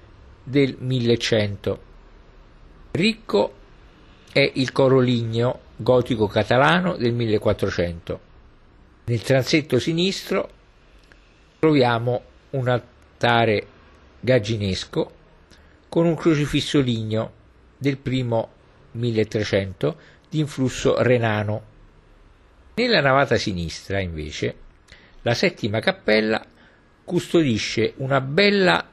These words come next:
Madonna col Bambino di Francesco Laurana del millequattrocentosessantanove. La seconda cappella, invece, contiene un'assunta e tre bassorilievi dei Gaggini.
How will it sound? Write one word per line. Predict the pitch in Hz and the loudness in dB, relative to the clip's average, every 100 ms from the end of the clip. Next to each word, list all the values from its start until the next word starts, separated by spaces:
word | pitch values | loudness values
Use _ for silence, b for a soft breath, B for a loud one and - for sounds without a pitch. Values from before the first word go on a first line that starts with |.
| _ | _
Madonna | - 143 131 123 117 113 | -2 0 4 2 2 2
col | 117 | 2
Bambino | 113 117 110 107 104 107 - - _ _ _ - - | 2 0 0 -2 0 -2 -4 -14 _ _ _ -20 -10
di | 135 | -6
Francesco | 135 156 143 131 113 - | 0 0 2 0 0 2
Laurana | 123 117 117 104 104 104 - - _ _ _ _ _ _ _ - | 4 6 4 4 0 -4 -6 -16 _ _ _ _ _ _ _ -2
del | 165 | 0
millequattrocentosessantanove. | 135 120 120 127 113 113 117 101 101 95 90 - 90 98 90 90 87 - _ _ _ _ _ _ _ - | 2 0 0 2 2 2 0 -2 -4 -6 -4 -6 -4 -4 -4 -4 -4 -8 _ _ _ _ _ _ _ -4
La | 135 | 0
seconda | 185 180 240 160 | 0 0 2 2
cappella, | 127 120 - 101 98 104 | 2 0 0 0 0 -2
invece, | 101 95 87 - 117 - - - - - - _ b b b b | -2 -4 -4 -4 -6 -6 -20 -20 -20 -20 -20 _ b b b b
contiene | - 190 - 135 117 117 120 - _ _ _ - - | -4 -4 2 2 4 2 -2 -8 _ _ _ -20 -8
un'assunta | 139 156 165 - 226 214 - 180 - - | -2 -2 -2 -4 -4 -4 -2 -2 0 -2
e | 127 | -4
tre | - 156 | 0 0
bassorilievi | 127 127 - 127 139 165 156 131 117 - | 0 0 0 0 0 2 4 2 -2 -8
dei | - 120 | -2 0
Gaggini. | 110 104 90 92 82 85 | 2 2 -2 -6 -6 -10